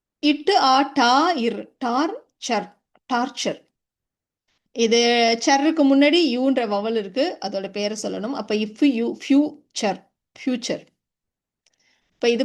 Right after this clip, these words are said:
பாருங்க, த்ரீ லெட்டர்ஸ் தான் முன்னாடி இருக்கு. இக்கு அ, க இல் கல்ச்சர், கல்ச்சர். இப்பு இ பி இக்,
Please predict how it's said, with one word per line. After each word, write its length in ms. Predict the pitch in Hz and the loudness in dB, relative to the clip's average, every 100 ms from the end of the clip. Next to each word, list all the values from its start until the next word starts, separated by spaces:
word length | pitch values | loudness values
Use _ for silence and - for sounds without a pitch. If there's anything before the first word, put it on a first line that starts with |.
| 269 | 0
பாருங்க, 240 | 269 285 320 | 2 2 0
த்ரீ 100 | 247 247 | -2 -2
லெட்டர்ஸ் 360 | 240 233 254 233 | -2 -2 -2 -2
தான் 120 | 262 | -2
முன்னாடி 220 | 233 220 208 | -2 -4 -4
இருக்கு. 180 | 196 208 - - 214 | -6 -10 -16 -16 -16
இக்கு 240 | - 339 349 226 | -8 -6 -4 -2
அ, 20 | 226 202 - - | 0 -2 -6 -2
க 120 | 247 302 392 285 | 2 4 2 0
இல் 160 | 233 233 - - | 0 0 -2 -2
கல்ச்சர், 920 | 214 277 370 - _ _ - 202 185 _ _ _ _ - | 0 2 -2 -8 _ _ -4 -4 -4 _ _ _ _ -4
கல்ச்சர். 440 | 269 254 - 180 - _ _ _ _ _ _ _ _ _ _ _ _ - 269 | -4 -4 -6 -10 -12 _ _ _ _ _ _ _ _ _ _ _ _ -6 -6
இப்பு 240 | - 370 320 285 | -2 2 4 2
இ 40 | 240 - | 0 0
பி 140 | 277 311 370 - 240 | 2 2 -2 -8 -14
இக், 180 | 240 | -14